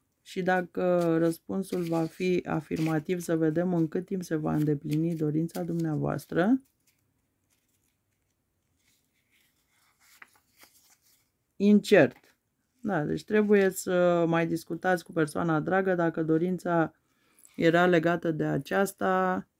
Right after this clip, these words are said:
să clarificați mai întâi lucrurile și apoi, uh, să vedeți cam ce se poate face pentru ca relația să funcționeze totuși.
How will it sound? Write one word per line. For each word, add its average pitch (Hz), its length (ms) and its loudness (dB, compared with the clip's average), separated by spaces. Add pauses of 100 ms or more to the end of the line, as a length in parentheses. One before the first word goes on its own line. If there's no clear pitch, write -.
(640)
să - 180 -6
clarificați 175 680 0
mai 175 160 0
întâi 170 260 0
lucrurile 175 680 2
și 180 520 -4
apoi, 165 680 0
uh, 156 480 -2
să 165 200 -10
vedeți 156 680 -4
cam 156 320 -4
ce 156 120 -8
se 170 180 -6
poate 170 340 -6
face 147 440 -6
pentru 147 800 -2 (720)
ca 160 140 -4
relația 156 500 0
să 151 160 -8
funcționeze 147 800 0
totuși. - 600 -6